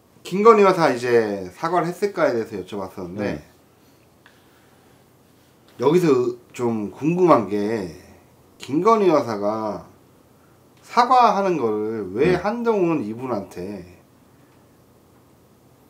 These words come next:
Speaker 1: 이야기를 하면서 허락받는 것처럼 보였거든요.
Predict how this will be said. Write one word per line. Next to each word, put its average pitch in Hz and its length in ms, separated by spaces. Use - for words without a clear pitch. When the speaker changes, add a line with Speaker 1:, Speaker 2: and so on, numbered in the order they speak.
Speaker 1:
이야기를 127 580
하면서 123 680
허락받는 160 640
것처럼 135 340
보였거든요. 92 580